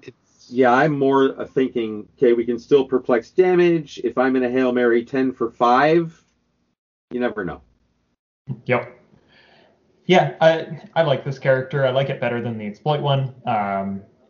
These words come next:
Speaker 3: stealth is maybe relevant. Maybe.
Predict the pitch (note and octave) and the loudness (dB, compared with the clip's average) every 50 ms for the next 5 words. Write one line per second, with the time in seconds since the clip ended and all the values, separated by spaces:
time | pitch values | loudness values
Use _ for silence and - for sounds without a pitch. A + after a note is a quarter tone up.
0 | _ _ _ _ - - - D#3+ D3 C#3+ C#3+ - C#3+ A#2+ G2 A2+ G#2 A2 B2 C3 | _ _ _ _ -20 -6 0 2 4 4 4 2 -2 -6 -6 -8 -8 -6 -6 -4
1 | B2 C3+ C3+ C3+ C3+ C#3 C#3+ C#3 C#3 - C#3+ C#3 C#3+ D3 D3 D3 D3 D3 D3 - | -4 -4 -4 -4 -4 -4 -6 -6 -6 -4 -2 0 2 2 2 0 0 -2 -4 -6
2 | _ _ _ _ _ - - - - _ _ _ _ _ _ _ _ _ _ _ | _ _ _ _ _ -20 -20 -20 -20 _ _ _ _ _ _ _ _ _ _ _
3 | _ _ _ _ _ _ _ - B2+ B2+ C3+ C#3 C#3+ C#3+ C#3+ C#3+ D3+ F#3+ | _ _ _ _ _ _ _ -8 -6 -6 -4 -4 -4 -4 -2 -4 -4 -6